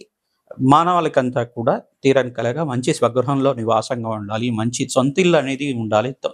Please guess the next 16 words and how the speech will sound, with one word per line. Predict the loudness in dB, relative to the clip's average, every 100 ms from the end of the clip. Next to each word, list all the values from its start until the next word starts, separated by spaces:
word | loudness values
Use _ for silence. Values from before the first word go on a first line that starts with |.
| -2
సొంతిల్లు | 0 2 4 2
ఎప్పుడు | 2 -2 -2
లభిస్తుంది, | -2 -6 -4 -2 -2 -4 _ _ 4
ఏ | 4 6
దశలో | 4 4 4
లభిస్తుంది | 4 2 -2 -2 0 2
అనేది | 2 0
తెలుసుకోవడం | -4 0 0 0
జరుగుతుంది. | -4 -6 -12 -16 _ _ -18 -12 -10 -4 4 6
లగ్న | 6 2 2 2 2
ప్రకారంగా | 2 2 2 0 -4 -4
చూసుకుంటే, | -12 -10 -8 -2 -2 -4 _ _ _ 0
లగ్న | 2 2 2 0 0
చక్రవశాత్తు | 0 0 0 -4 -8 -8 -12 _ _ _ _ _ 4
ఈ | 4
యొక్క | 6